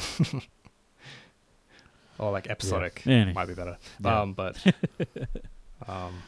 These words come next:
Speaker 2: But yeah, like, l-, okay, we, we were talking about Suicide Squad, and then we talked about Peacemaker, and then we briefly touched on Netflix and the idea of, like, kind of
Speaker 1: <laughs> Yeah,
Speaker 2: tentpole
Speaker 1: that's right.
Speaker 2: releases. Just quickly,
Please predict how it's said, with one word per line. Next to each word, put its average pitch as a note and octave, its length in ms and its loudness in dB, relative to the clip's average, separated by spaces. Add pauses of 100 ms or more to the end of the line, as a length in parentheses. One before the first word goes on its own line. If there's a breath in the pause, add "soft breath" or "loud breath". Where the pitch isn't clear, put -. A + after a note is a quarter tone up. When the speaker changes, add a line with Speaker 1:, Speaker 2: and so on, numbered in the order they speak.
(140)
Speaker 2:
But B2+ 100 2
yeah, F2+ 260 4 (100)
like, - 300 -4 (280)
l-, F2 100 -6 (220)
okay, A#2 200 2
we, A2 140 4
we D3 160 10
were F#3 120 12
talking F3 240 8
about C#3+ 220 8
Suicide A#2 460 6 (160)
Squad, F2 340 2 (320)
and A#2 100 8
then B2 40 10
we B2 60 8
talked C#3 200 10
about A#2 260 6
Peacemaker, F2+ 560 4 (460 loud breath)
and B2 100 6
then D3+ 80 12
we D#3 160 10 (240)
briefly D#3 400 12
touched C#3+ 240 10
on A#2+ 80 12
Netflix A2 560 6
and G#2 180 4
the G2+ 120 8
idea G2 300 8
of, F#2+ 180 8
like, F#2+ 200 6
kind G2 140 4
of F#2 220 2 (180)
Speaker 1:
<laughs> - 160 -8
Yeah, A#2+ 180 8
Speaker 2:
tentpole G#2 60 6
Speaker 1:
that's G2 220 12
right. F#2+ 60 8
Speaker 2:
releases. F2 460 4 (460 loud breath)
Just D#3+ 140 12
quickly, G2+ 400 10